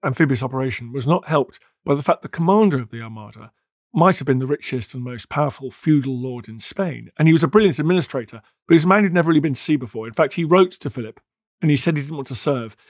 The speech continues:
He wrote to King's secretary and said, I quote, "I'm seasick and always catch cold. I have no experience of the sea or of war. I feel I should give but a bad account of myself, commanding thus blindly and being obliged to rely on the advice of others, without knowing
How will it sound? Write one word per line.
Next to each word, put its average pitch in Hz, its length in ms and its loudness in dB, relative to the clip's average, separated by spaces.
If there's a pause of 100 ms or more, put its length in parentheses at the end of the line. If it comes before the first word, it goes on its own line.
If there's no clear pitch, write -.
(160)
He 160 100 6
wrote 185 220 6
to 151 80 -8
King's 151 260 -4
secretary 135 340 -2
and 127 60 -2
said, 143 120 -4
I 143 80 -4
quote, 139 300 0 (420)
"I'm 165 220 4
seasick 160 480 -2
and 147 140 -12
always 165 320 4
catch - 300 -12
cold. 113 400 -8 (260)
I 175 80 4
have 165 120 2
no 175 140 4
experience 156 580 2
of 139 80 -12
the 143 80 -6
sea 185 420 -2
or 156 140 2
of 135 100 -4
war. 135 360 -6 (460)
I 156 80 4
feel 156 480 2 (160)
I 160 80 2
should 143 220 -6
give 160 200 0
but 143 120 -4
a 147 40 0
bad 160 340 -2
account 165 380 -10
of - 80 -18
myself, 107 400 -14
commanding 147 420 0
thus 143 180 -4
blindly 160 480 -2
and 135 100 -4
being 143 140 -2
obliged 139 400 -4
to 156 100 -6
rely 143 240 -2
on 147 140 -6
the 143 80 -6
advice 135 380 -8
of 135 140 -8
others, 123 400 -4 (400)
without 165 340 4
knowing 123 420 -4